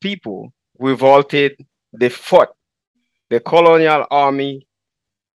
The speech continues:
the, uh, very powerful army, the Napoleon army at the po-, at the, at the, at the time, from, you know, the, a, a late eight-, a, uh, seventeen hundred toward, uh, the beginning of, uh,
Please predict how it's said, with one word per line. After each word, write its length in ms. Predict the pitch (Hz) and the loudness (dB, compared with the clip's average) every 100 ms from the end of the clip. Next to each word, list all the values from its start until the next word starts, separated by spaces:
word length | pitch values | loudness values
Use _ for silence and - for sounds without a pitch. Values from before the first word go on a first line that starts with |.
| _ _ _ | _ _ _
the, 280 | 117 120 117 | -8 -2 0
uh, 240 | 113 107 110 - | 0 -4 -12 -4
very 280 | 139 143 143 | 2 2 2
powerful 580 | 147 135 131 - 135 | 2 2 2 -2 -4
army, 260 | 131 127 131 | -2 -2 -4
the 140 | 120 | -6
Napoleon 880 | 117 120 120 131 131 131 131 127 123 _ | -6 -8 -6 -6 -4 -2 -2 -4 -8 _
army 520 | 113 120 123 123 127 127 | -6 -4 -2 -4 -6 -10
at 160 | 117 | -10
the 120 | 110 110 - | -8 -12 -12
po-, 160 | - | -12
at 200 | 117 110 | -10 -10
the, 120 | 113 117 | -8 -8
at 140 | 104 | -10
the, 140 | - | -12
at 80 | 110 | -14
the 100 | 107 | -14
time, 460 | - 135 147 156 165 _ _ _ _ | -8 -4 -4 -4 -12 _ _ _ _
from, 280 | _ 127 117 | _ -2 -2
you 240 | 120 123 120 | -2 -2 -2
know, 320 | 117 107 110 | -2 -4 -10
the, 100 | 117 | -14
a, 760 | 113 117 117 113 - 117 113 110 | -12 -10 -8 -8 -8 -8 -6 -8
a 20 | |
late 380 | 110 127 131 _ _ _ _ _ _ - | 0 0 0 _ _ _ _ _ _ -2
eight-, 260 | 143 - | -2 -2
a, 460 | 117 98 127 120 120 | -10 0 4 4 4
uh, 160 | 117 117 | 4 2
seventeen 460 | - 123 120 117 | 2 4 2 -2
hundred 520 | 101 131 135 143 139 | -2 -2 0 -4 -6
toward, 540 | - 123 120 117 113 104 _ _ _ _ _ _ | -8 -4 0 2 0 -4 _ _ _ _ _ _
uh, 300 | - 117 113 | -2 0 0
the 100 | 110 | -2
beginning 420 | 110 127 123 123 120 | -4 -4 -2 -2 0
of, 220 | 113 107 123 | -2 -4 -4
uh, 220 | 110 | -4